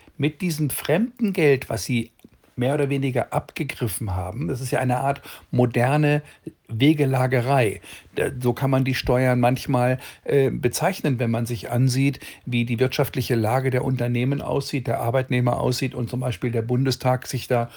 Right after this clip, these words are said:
für Milliarden neue Gebäude da reinstellt in Berlin.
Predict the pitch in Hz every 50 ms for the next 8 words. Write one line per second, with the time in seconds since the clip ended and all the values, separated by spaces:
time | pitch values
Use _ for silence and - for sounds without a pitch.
0 | - - _ - - 131 117 120 117 - - - - - 131 120 120 117 110 -
1 | - 127 147 151 143 131 127 120 123 127 127 123 120 117 - - - 131 110 123
2 | 135 175 190 165 127 113 120 101 101 95 98 107 117 107 - - - 110 117 117
3 | - 117 110 107 110 107 107 107 107 107 107 101